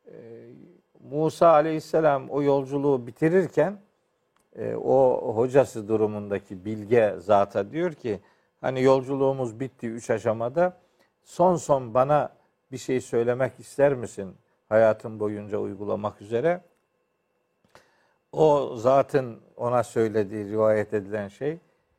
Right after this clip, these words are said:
"Bildiklerini, dinlediklerini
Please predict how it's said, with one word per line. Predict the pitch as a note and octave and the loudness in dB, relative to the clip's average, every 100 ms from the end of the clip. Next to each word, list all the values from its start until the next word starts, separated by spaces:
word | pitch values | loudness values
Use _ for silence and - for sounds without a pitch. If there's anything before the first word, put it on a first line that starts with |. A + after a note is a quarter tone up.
| _ _ _ _ | _ _ _ _
"Bildiklerini, | B2 B2+ A#2 C3 - C3+ C#3 D3 G#2+ G2+ | -6 -6 -6 -6 2 2 2 -4 -6 -6
dinlediklerini | C3 C3 B2 A#2+ - C3 B2+ C#3+ F#3+ F#3 | -4 -2 -2 -4 0 2 2 0 -4 -4